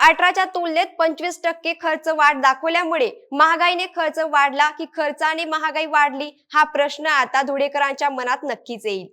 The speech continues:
एकूण तरतूद एक कोटी एक लाख चाळीस हजार रुपये, भोजन खर्च पस्तीस लाख चाळीस हजार रुपये, गत निवडणुकीच्या तुलनेत पंचवीस टक्के वाढ. धुळे मनपा निवडणुकीच्या कार्यक्रम जसजसा पुढे जाईल तसतसे खर्चाचे आणि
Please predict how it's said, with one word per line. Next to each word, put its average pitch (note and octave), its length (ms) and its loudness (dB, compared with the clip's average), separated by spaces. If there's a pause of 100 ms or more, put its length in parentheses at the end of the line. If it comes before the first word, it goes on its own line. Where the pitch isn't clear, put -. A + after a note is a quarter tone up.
एकूण F#4+ 400 2
तरतूद F#4 360 2
एक E4+ 380 0
कोटी E4+ 380 -2
एक D#4 220 -2
लाख D#4+ 260 2
चाळीस D4 300 2
हजार C#4 240 4
रुपये, B3 360 -4
भोजन A#3+ 460 -2
खर्च E4 260 -4 (360)
पस्तीस E4 420 -2
लाख E4 320 2
चाळीस D#4+ 320 2
हजार E4+ 220 0
रुपये, D4 360 -2 (380)
गत D#4 240 4
निवडणुकीच्या E4+ 680 0
तुलनेत D#4+ 280 -4 (100)
पंचवीस D#4 400 -6
टक्के D#4+ 260 -4
वाढ. C4+ 260 4 (180)
धुळे C#4 220 0
मनपा D#4 420 0
निवडणुकीच्या D4 680 -4
कार्यक्रम D4 580 0
जसजसा D4+ 540 -4 (340)
पुढे F#4 300 0
जाईल E4 380 0
तसतसे D#4 520 -4
खर्चाचे D4 560 -2
आणि C#4 240 -2